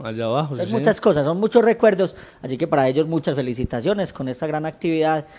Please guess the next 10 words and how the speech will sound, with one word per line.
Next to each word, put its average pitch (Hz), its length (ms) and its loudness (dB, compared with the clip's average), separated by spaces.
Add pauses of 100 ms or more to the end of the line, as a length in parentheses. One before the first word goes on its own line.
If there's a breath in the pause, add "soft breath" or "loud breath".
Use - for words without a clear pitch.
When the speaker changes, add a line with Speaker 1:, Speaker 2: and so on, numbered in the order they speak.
(180 loud breath)
Speaker 2:
y 123 100 -10
qué - 160 -12
rico 120 220 -10
pues, 123 460 -10
eh, 123 500 -4 (500 soft breath)
ver 147 200 2
este 139 200 -4
espacio 131 340 -4
muy 165 220 -2
recuperado. 170 640 0